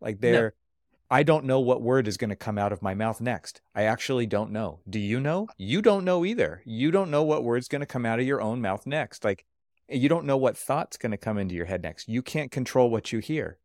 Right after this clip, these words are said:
Speaker 1: You hear everything as it happens, right? And, like, the same thing happens with the design process, with the sketching process. You don't know what's coming next.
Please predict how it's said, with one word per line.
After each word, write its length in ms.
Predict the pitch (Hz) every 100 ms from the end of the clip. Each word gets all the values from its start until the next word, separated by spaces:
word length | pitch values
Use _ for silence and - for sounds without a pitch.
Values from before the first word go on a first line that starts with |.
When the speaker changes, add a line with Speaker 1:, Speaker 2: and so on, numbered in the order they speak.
| -
Speaker 1:
You 140 | 107
hear 240 | 110 107
everything 500 | 110 107 147 98 85 -
as 220 | 95 92
it 80 | 101
happens, 440 | 123 147 92 92
right? 220 | 107 107 117
And, 240 | 113 117
like, 280 | 110 104 - _ _ _ _ _ _ _
the 120 | 127
same 280 | 117 170 165
thing 240 | - 165 113
happens 420 | 127 139 107 95
with 220 | 101 -
the 80 | 98
design 420 | 98 92 92 95
process, 580 | 107 101 - 127 127 -
with 180 | 90 -
the 80 |
sketching 420 | 82 - 87 98 85
process. 420 | 101 95 113 -
You 220 | 110 123
don't 500 | 131 110 127 143 -
know 280 | 113 117 123
what's 500 | 120 104 104 - -
coming 440 | - 101 98 95
next. 440 | 104 107 - -